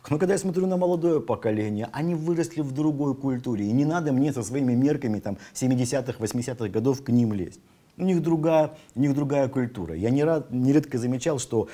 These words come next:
порой очень такие консервативные христиане, которые там бой всем тату, да, когда у них их дети вдруг,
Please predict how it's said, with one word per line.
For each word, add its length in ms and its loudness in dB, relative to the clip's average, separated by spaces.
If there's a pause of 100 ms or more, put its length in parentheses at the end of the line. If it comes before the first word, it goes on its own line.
(120)
порой 200 8
очень 240 6
такие 240 2
консервативные 920 4
христиане, 640 4
которые 360 4
там 320 4 (280)
бой 420 10
всем 400 0
тату, 320 0
да, 240 4 (360)
когда 280 0
у 180 -4
них 400 -2
их 220 -6
дети 320 -6
вдруг, 460 -4